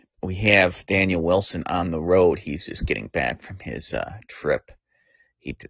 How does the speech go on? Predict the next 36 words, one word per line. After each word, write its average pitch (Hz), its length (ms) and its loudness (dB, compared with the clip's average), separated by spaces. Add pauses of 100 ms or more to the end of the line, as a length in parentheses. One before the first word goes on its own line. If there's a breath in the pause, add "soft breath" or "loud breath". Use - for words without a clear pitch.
went 71 140 -6
on 65 100 -4
a 64 60 -6
little 71 200 -2
vacay 78 480 0
there, 60 220 0
and 50 100 -6
he's, 50 240 -8
uh, 50 220 -6
I 62 60 -6
believe - 320 -10
he's, 67 280 -12
a - 60 -12
little 50 160 -8
shout 76 300 -2
out 82 180 0
to 69 160 -6
him. 69 140 -6
He's 78 160 -8
in, 64 120 -8
uh, 58 240 -8
Nebraska 73 760 -6 (680)
right 64 280 -4
now. 67 360 -6 (2250)
We'll 104 140 2
see 90 480 -2
if - 140 -10
we 85 100 -2
can 82 100 -2
get 80 160 -4
him 76 180 -4
on 80 300 -4
eventually 69 680 -8 (320)
this - 240 -10
way. 53 440 -8 (180)
Well, - 220 -10